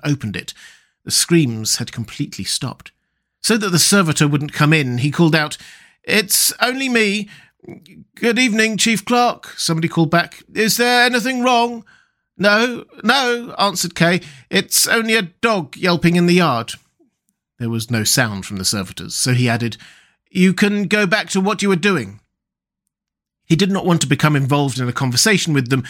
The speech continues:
so he leant out of the window. A little while later, when he looked out in the corridor,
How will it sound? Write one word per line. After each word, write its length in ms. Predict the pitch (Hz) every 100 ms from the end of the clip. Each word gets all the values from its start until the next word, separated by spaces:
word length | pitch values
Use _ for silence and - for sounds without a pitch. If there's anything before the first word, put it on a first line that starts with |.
| - -
so 260 | 170 170
he 160 | 156 160
leant 260 | 151 147
out 180 | 135 123
of 80 | 117
the 80 | 110
window. 360 | 107 95 82 - _ _ _ _ _ _ _
A 40 | 139
little 220 | 160 165
while 200 | 147 135
later, 440 | 143 170 165 127 - - -
when 140 | 127
he 80 | 131
looked 260 | 139 - 147
out 180 | 131
in 80 | 123
the 80 | 120
corridor, 540 | - 170 135 131 127